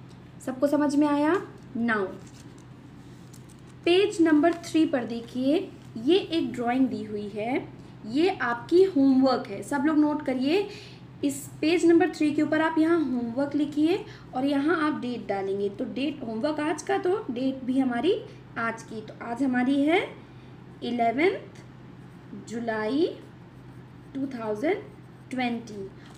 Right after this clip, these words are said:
यहाँ homework same ऐसा ही puppy आपको यहाँ पर complete करना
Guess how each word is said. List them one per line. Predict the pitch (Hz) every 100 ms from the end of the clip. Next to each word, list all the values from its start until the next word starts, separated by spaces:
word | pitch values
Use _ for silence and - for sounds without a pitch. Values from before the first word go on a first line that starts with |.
| -
यहाँ | 240 240
homework | 220 214 220 226 294 415 - - - - - -
same | 339 392
ऐसा | 427 277 262 320
ही | 311 359
puppy | - 233 302
आपको | 302 254 - 294
यहाँ | 247 247 254
पर | 415
complete | - 330 330 359 381 392
करना | 277 233 220